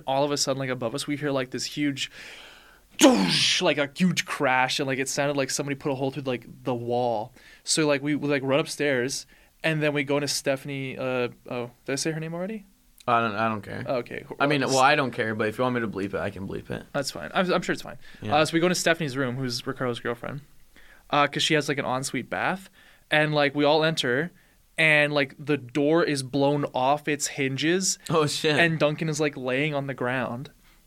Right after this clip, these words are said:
Speaker 1: And we're like, "What the f-, like, what the hell just happened?" Excuse me. And so apparently one of, um, Stephanie's friends got,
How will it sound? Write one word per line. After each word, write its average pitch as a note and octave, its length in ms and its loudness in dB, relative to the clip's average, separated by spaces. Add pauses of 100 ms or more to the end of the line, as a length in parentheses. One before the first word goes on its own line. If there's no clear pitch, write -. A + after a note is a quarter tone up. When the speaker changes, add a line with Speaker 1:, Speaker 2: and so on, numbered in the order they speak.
(100)
Speaker 1:
And D#3 100 -2
we're D#3+ 80 2
like, D3 180 0
"What B2+ 320 -4 (100)
the C3 140 -2
f-, A#2 140 -12 (100)
like, B2+ 200 -6
what C3+ 280 -2
the C#3 100 0
hell C3+ 140 -2
just B2 120 -8
happened?" B2+ 440 -4 (920)
Excuse C#3 320 -4
me. A#2+ 140 -6 (1000)
And E3+ 80 0
so E3+ 80 4
apparently D#3 440 2
one D3 140 2
of, D3 200 -4 (160)
um, C#3 260 2
Stephanie's C#3+ 460 0
friends B2+ 560 -2 (580)
got, C3 640 2